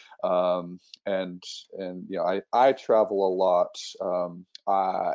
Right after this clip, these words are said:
and I can drive six hours through the middle of nowhere in Argentina and have a significantly better cell phone service, um, than I do traveling through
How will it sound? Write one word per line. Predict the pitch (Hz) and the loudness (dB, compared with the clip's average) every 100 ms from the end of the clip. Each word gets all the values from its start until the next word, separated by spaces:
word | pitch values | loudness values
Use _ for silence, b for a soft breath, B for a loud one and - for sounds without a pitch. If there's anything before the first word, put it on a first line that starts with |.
| 107 | -2
and | 107 | 0
I | 104 | 0
can | 110 107 | 0 0
drive | 110 98 95 | 4 4 2
six | - 107 - | -2 -4 2
hours | 98 95 95 - | 4 4 2 0
through | 101 95 | -8 -6
the | |
middle | 92 92 92 92 | -4 -2 -2 0
of | 95 92 | -2 -4
nowhere | 92 98 95 92 95 92 | -4 -2 0 0 0 0
in | 101 - | -4 -2
Argentina | 98 95 - 92 - 104 98 95 92 | 0 0 -4 -16 -14 -10 -6 -4 -4
and | 95 92 | -4 -2
have | 90 90 95 | 2 2 0
a | |
significantly | - 104 104 110 123 120 107 107 98 98 | -8 -6 -4 0 2 2 -2 -2 -4 -4
better | 92 101 90 92 | 0 2 4 2
cell | - 95 98 | 2 2 2
phone | 95 92 87 | -2 -4 -4
service, | 95 92 92 90 B B B B 101 | 0 2 2 -2 B B B B 0
um, | 95 95 92 | 0 0 0
than | 107 95 | 0 2
I | 92 90 | 2 0
do | 101 92 95 92 90 | -2 0 2 2 0
traveling | - 92 92 90 90 92 | 0 0 0 -4 -6 -6
through | - 95 98 | -4 0 2